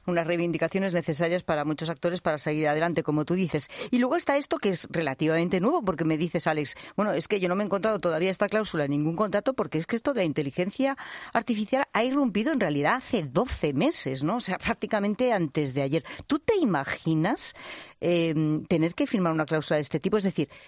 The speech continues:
¿tú crees que podría llegar a hacerse un uso ilegítimo de tu imagen? ¿Te lo has planteado? ¿Has reflexionado sobre esto?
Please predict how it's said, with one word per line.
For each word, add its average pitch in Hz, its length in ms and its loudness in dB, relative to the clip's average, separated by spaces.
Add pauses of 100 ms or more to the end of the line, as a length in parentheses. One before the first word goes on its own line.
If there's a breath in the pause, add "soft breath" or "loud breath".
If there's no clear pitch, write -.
(220 loud breath)
¿tú 277 100 2
crees 370 240 0
que 240 120 2
podría 220 840 0 (200)
llegar 170 300 4
a 202 40 2
hacerse 185 380 0
un 175 140 2
uso 180 280 2
ilegítimo 175 800 0
de 156 120 2
tu 151 120 0
imagen? 156 420 2
¿Te 202 100 2
lo 170 100 2
has 240 120 -2
planteado? 185 720 0 (200 loud breath)
¿Has 208 180 2
reflexionado 165 800 0
sobre 139 400 0
esto? 247 380 -2